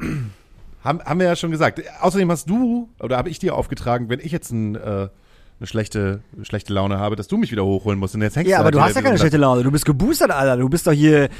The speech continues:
Speaker 2: du sprühst doch vor, äh,
Speaker 1: Halt's,
Speaker 2: Energy.
Speaker 1: halt's Maul, nein. Mir geht's halt richtig dreckig und bin trotzdem hier.
Speaker 2: <laughs> Ja, aber da hätten wir auch mal, äh, das wär, das hätten wir auch mal sagen können, "Nee, wir müssen leider einmal aussetzen, weil, äh, das ist hier, äh, ge-, Hauke liegt geboostert im Bett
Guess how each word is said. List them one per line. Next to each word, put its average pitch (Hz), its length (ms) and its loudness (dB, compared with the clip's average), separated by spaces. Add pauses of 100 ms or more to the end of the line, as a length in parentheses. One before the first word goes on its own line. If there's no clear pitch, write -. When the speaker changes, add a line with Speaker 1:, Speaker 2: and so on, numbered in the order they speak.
(240)
Speaker 2:
du 143 160 -2
sprühst 208 680 2
doch 151 180 2
vor, 135 540 4
äh, 131 240 2
Speaker 1:
Halt's, 143 760 0 (340)
Speaker 2:
Energy. 139 680 0
Speaker 1:
halt's 156 260 -2
Maul, 151 300 4
nein. 131 380 4
Mir 123 80 0
geht's 139 180 -4
halt 135 140 -2
richtig - 260 -8
dreckig 143 380 -2
und 117 80 -4
bin 120 160 -2
trotzdem 160 360 -4
hier. 101 320 -6
Speaker 2:
<laughs> 175 40 -10 (800)
Ja, 247 200 2
aber 143 180 0
da 147 60 2
hätten 160 260 0
wir 135 140 0
auch 127 120 -2
mal, 156 360 4
äh, 156 160 -2
das 139 180 -4
wär, 147 140 -4
das 139 280 -6
hätten 139 280 -4
wir 127 80 -2
auch 123 40 -4
mal 131 120 -2
sagen 143 240 -2
können, 165 180 -2
"Nee, 127 320 0
wir 143 100 0
müssen 143 280 0
leider 131 280 -2
einmal 131 260 -2
aussetzen, 160 640 -6
weil, 165 420 -8
äh, 185 420 -6
das 185 160 -6
ist 190 220 -10
hier, 185 400 -6
äh, 170 320 -6
ge-, 170 320 -6
Hauke 180 340 -4
liegt 185 280 -6
geboostert 202 440 -4
im 208 80 0
Bett 233 260 -2